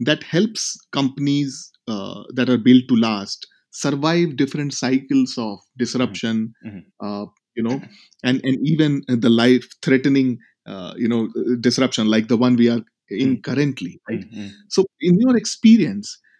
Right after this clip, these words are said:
Speaker 1: uh, you know, we all talk about how do we survive, you know, as individuals.
Speaker 2: Mm-hmm.
Speaker 1: It, the same thing applies to companies as well.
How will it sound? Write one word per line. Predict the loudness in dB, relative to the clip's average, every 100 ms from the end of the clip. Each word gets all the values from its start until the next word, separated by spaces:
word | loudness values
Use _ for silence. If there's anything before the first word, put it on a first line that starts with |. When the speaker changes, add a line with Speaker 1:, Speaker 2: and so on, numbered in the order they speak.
| _ _ _ _ _
Speaker 1:
uh, | -12 -12 _
you | -2
know, | 2
we | 4
all | 4 4 2 0
talk | -2 -2 -2
about | -2 -2 -4 -4
how | 0
do | 2
we | 2 2
survive, | 0 -4 -4 -10 -18 -20 -14
you | -12
know, | -12 -10
as | -6 -2
individuals. | 2 4 4 2 -4 -16 -20 _ _
Speaker 2:
Mm-hmm. | -6
Speaker 1:
It, | -6 -4
the | 0
same | 2 4
thing | 4 0
applies | -2 -2 -2 -2
to |
companies | -4 -4 -4 -4 -4
as | -6 -10
well. | -12